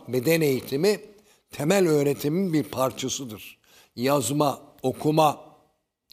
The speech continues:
şiir, müzik ve, e, beden eğitimi. Neden beden eğitimi? Onu daha önce bir kere söylediydik, konuşmuştuk.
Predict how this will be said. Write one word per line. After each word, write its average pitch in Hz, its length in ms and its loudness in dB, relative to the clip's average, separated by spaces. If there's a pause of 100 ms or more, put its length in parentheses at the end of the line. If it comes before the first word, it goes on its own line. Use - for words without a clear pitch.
(480)
şiir, 165 680 2 (440)
müzik 151 640 0 (260)
ve, 170 420 0 (880)
e, 123 340 2
beden 160 280 4
eğitimi. 110 560 -4 (1500)
Neden 190 640 4
beden 117 360 0
eğitimi? 107 400 -4
Onu 190 240 0
daha 180 300 6
önce 165 240 0
bir 165 60 -4
kere 160 280 0
söylediydik, 139 1000 -4
konuşmuştuk. 131 840 -8